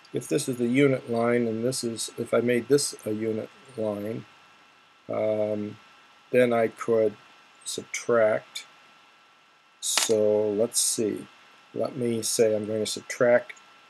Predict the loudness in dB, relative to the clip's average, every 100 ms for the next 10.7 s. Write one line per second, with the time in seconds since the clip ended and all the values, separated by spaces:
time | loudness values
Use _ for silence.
0 | -20 -20 _ _ _ _ _ _ -16 2
1 | 4 4 2 -4 -10 -20 -20 -20 -20 _
2 | _ _ _ -16 -8 -4 0 0 0 -14
3 | -20 -20 -20 _ -6 -4 -6 -6 -2 -2
4 | 0 4 6 4 0 -16 -20 -20 -20 -14
5 | -12 -10 -8 -4 -2 -2 0 2 2 2
6 | -2 -8 -20 -20 -20 _ _ -6 -6 -6
7 | -8 -4 -4 -4 -6 -8 -10 -10 -12 2
8 | 4 4 0 -4 -4 -2 -2 -4 -6 -8
9 | -8 -12 -10 -10 -12 -12 -8 -8 -6 -8
10 | -6 -4 0 2 2 0